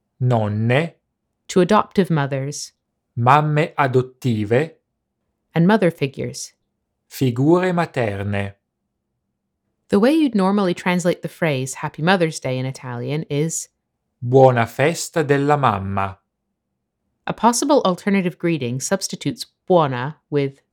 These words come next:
Speaker 1: Felice,
Speaker 2: which means happy.
Speaker 1: Felice festa della mamma.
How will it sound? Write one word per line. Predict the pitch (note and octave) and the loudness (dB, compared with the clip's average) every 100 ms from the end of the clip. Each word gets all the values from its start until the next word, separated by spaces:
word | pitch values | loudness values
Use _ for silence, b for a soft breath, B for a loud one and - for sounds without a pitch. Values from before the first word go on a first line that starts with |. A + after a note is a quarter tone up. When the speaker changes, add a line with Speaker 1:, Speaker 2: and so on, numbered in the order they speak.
| _ | _
Speaker 1:
Felice, | _ - D#3 C#3 A2 G2 - G#2 G2 _ _ _ _ | _ 2 4 4 -2 -4 -6 -6 -6 _ _ _ _
Speaker 2:
which | - C#3 D#3+ | -14 -8 -4
means | C#3+ C3 | -4 -2
happy. | G3 F#3 - - _ _ _ _ _ _ _ _ _ _ | -4 -4 -8 -20 _ _ _ _ _ _ _ _ _ _
Speaker 1:
Felice | - B2 A#2 E3 F3 F#3 | -4 0 2 2 2 -4
festa | - C3+ D3+ - D#3 | 0 0 0 -2 0
della | C3+ B2+ B2+ | 0 0 0
mamma. | A#2+ G2+ G2 G2 G2+ | 0 -2 -4 -6 -8